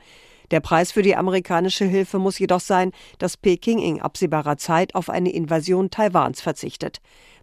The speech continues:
Biden will außerdem von China die Zusage, dass seine Unterstützung für Russland nicht zu weit geht.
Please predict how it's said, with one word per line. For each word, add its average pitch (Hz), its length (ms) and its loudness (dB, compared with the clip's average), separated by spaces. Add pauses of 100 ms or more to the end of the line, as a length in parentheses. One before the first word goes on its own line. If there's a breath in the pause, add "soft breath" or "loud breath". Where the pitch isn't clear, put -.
Biden 165 300 4
will 165 140 2
außerdem 175 480 0
von 165 180 -2
China 175 340 0
die 156 120 -6
Zusage, 185 560 0 (280 loud breath)
dass 170 160 -2
seine 165 240 0
Unterstützung 180 580 -2
für 214 140 -2
Russland 180 580 -2
nicht 139 220 -4
zu 214 140 -2
weit - 220 -2
geht. - 240 -8